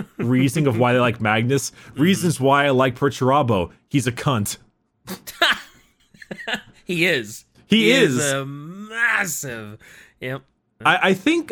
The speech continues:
Speaker 2: I think I've grown on him because I think he's an asshole. Um,
Speaker 1: Yeah.
Speaker 2: like, all the Primarchs are so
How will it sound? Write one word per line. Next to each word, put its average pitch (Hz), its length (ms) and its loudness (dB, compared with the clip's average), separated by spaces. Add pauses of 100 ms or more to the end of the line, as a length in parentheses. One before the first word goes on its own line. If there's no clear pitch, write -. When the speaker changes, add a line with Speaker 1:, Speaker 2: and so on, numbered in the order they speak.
(100)
Speaker 2:
I 196 100 4
think 339 320 -2
I've 294 220 0
grown 160 400 2
on 277 160 2
him 294 440 0 (440)
because 165 580 0
I 202 160 2
think 202 280 0
he's 233 280 -2
an 233 80 0
asshole. 302 640 -2 (1040)
Um, 170 340 2
Speaker 1:
Yeah. 392 160 -2 (320)
Speaker 2:
like, 226 520 0 (180)
all 240 180 4
the 349 140 0
Primarchs 156 960 0
are 143 140 2
so 190 680 0